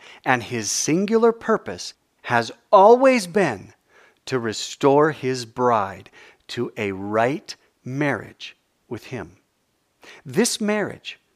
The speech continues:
from day one, has included any and all people who would attach themselves to his bride, both native-born Israelite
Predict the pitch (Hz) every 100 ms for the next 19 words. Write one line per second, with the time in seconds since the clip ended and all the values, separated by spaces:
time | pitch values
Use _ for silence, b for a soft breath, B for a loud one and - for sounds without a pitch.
0 | _ - 165 135 123 143 190 190 202 107
1 | 104 _ _ _ _ - 131 123 123 -
2 | 147 147 139 135 - _ - 196 220 202
3 | 120 90 - b b b - 156 151 147
4 | _ - 202 220 233 247 202 b b _
5 | - - 233 - 127 104 b b b -
6 | 180 160 135 123 - - 185 190 - -
7 | 113 101 - 98 95 - b b b b
8 | - 101 87 120 123 117 123 120 98 -
9 | - b b b - 117 - 101 104 135
10 | 180 151 180 190 190 147 139 120 123 120
11 | 117 -